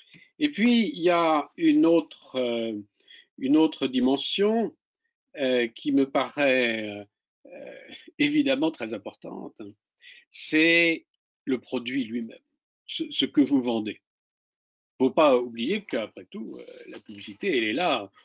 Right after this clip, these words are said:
au moins pour, euh, euh, annoncer, euh, euh,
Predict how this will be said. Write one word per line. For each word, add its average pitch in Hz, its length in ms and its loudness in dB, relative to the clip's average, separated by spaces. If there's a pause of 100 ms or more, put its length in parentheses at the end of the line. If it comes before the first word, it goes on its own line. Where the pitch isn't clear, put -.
(120)
au 131 140 2
moins 151 320 4
pour, 127 420 -4
euh, 110 220 -2 (540)
euh, 110 360 -6 (160)
annoncer, 120 840 0 (520)
euh, 104 540 -8 (840)
euh, 247 100 -14